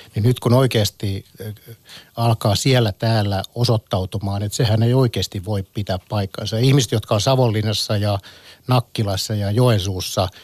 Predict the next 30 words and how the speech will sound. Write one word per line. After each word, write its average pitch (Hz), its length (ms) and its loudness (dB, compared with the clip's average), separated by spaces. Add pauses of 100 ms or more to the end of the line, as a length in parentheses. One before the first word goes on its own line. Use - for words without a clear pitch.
(300)
säästänyt 117 540 0
koko 113 260 -2
elämänsä 101 340 -2
pelkästään 110 720 -2
siihen 110 200 -6
omakotitaloon, 95 840 -2 (520)
ja - 60 0
nyt 127 160 0
huomaa, 113 420 2
että - 180 -8
sen 110 160 -4
arvohan 110 420 0
voi 120 160 2
olla 120 140 2
nolla – 107 580 0 (400)
niin 117 80 -6
se 143 80 2
on 127 100 2
tietysti, 123 320 -2
voi, 127 240 0 (240)
voin 151 160 2
ymmärtää, 131 420 0
että 107 120 -2
yksilötasolla 110 560 -4
se 113 80 -4
on 117 60 -4
tosi 117 220 0
karua 110 480 0 (340)
todeta 113 360 0
se, 87 320 -6